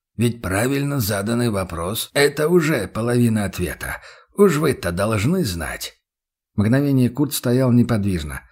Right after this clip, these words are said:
по-прежнему направив на незваного гостя острие арбалетного болта, и, наконец, медленно выдохнул, опустив оружие. "По крайней мере, не для того, чтобы немедленно меня убить",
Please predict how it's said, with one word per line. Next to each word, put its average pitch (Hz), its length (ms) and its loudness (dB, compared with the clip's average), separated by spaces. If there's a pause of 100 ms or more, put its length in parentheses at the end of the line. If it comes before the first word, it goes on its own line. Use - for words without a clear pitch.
(200)
по-прежнему 117 640 2
направив 117 480 2
на 110 100 4
незваного 110 560 4
гостя 117 340 0
острие 113 500 2
арбалетного 107 800 0
болта, 92 640 -4 (520)
и, - 80 0
наконец, 139 420 0
медленно 123 440 2
выдохнул, 107 680 0 (160)
опустив 113 480 0
оружие. 90 640 -2 (600)
"По 110 120 0
крайней 123 420 4
мере, 117 500 0
не 120 200 4
для 135 160 0
того, 135 280 0
чтобы 123 240 2
немедленно 123 480 4
меня 117 340 6
убить", 101 520 0